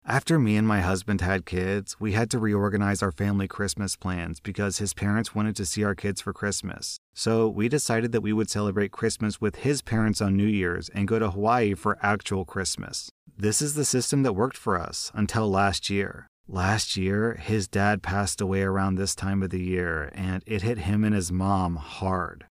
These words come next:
For obvious reasons, we didn't go to Hawaii. This year, we planned out what we would do for the holidays early.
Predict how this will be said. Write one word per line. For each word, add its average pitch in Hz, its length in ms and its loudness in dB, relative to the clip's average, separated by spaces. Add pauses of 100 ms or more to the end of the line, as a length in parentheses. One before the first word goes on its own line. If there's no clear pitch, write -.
(160)
For 104 240 -4
obvious 95 580 -2
reasons, 101 640 -2
we 107 240 -2
didn't 98 280 2
go 95 160 2
to 95 100 0
Hawaii. 92 580 0 (220)
This 101 300 2
year, 135 380 2
we 113 160 2
planned 104 380 0
out 110 160 2
what 104 160 2
we 113 100 -4
would 113 180 2
do 101 180 0
for - 120 -6
the 98 120 0
holidays 101 480 2
early. 101 480 -2